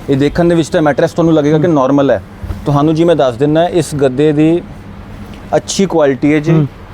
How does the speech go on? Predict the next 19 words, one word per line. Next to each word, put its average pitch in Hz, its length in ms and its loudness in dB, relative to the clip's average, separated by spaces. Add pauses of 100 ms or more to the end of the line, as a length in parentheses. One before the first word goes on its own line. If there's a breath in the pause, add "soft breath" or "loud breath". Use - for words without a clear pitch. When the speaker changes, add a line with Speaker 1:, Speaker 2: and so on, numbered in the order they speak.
(160)
Speaker 1:
ਅੱਛਾ 175 340 0
ਮਟੀਰੀਅਲ 160 580 2
ਹੈ। 165 160 2
Speaker 2:
ਹੂੰ। 139 140 2 (260)
Speaker 1:
ਮਾਤਰ 156 280 0
ਇਹ 180 80 2
ਗੱਦਾ 160 200 0
ਤੁਹਾਨੂੰ 156 320 0
ਛੇ - 200 -4
ਹਜ਼ਾਰ 185 160 4
ਰੁਪਏ 151 160 -6
ਤੋਂ 170 80 0
ਸ਼ੁਰੂ 160 220 2
ਹੋ 135 60 2
ਜਾਂਦਾ 101 280 0
ਜੀ। 92 60 -6
Speaker 2:
ਇਹ 101 60 -6
ਵਾਲਾ? 156 120 -2
Speaker 1:
ਪਚਵੰਜਾ, 185 480 0